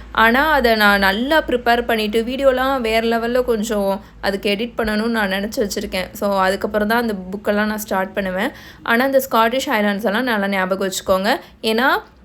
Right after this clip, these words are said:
இதுல வர நிறைய விஷயங்கள் அந்த புக்லயும் வரும். இதுல இங்க என்னென்ன இவங்க, இவங்களுக்கு ஒரு நம்பிக்கை, ஒரு, ஒரு சில விஷயங்களை பிலீவ் பண்றாங்க, அதே மாதிரி அந்த கதைகள்லயும் வரும். So, அது சூப்பரா இருக்கும்.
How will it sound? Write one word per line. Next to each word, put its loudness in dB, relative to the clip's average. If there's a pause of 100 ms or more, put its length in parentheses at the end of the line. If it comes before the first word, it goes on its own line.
(140)
இதுல 4
வர 4
நிறைய 2
விஷயங்கள் 0
அந்த 0
புக்லயும் -2
வரும். 4 (300)
இதுல 0 (260)
இங்க 0
என்னென்ன 2
இவங்க, 0 (520)
இவங்களுக்கு 0
ஒரு -2
நம்பிக்கை, 0
ஒரு, 0
ஒரு 0
சில -2
விஷயங்களை 0
பிலீவ் -4
பண்றாங்க, 0 (280)
அதே 0
மாதிரி 0
அந்த 0
கதைகள்லயும் 0
வரும். 0 (300)
So, -4
அது 2
சூப்பரா 2
இருக்கும். 0